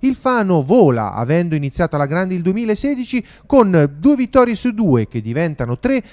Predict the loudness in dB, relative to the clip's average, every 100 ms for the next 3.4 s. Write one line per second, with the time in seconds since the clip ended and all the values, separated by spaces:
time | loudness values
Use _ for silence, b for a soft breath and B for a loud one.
0 | B -6 -4 0 -2 0 -4 -2 -2 -2
1 | -6 -4 -2 0 0 0 2 2 0 -2
2 | -2 0 0 0 0 0 0 -2 2 0
3 | 0 -4 -8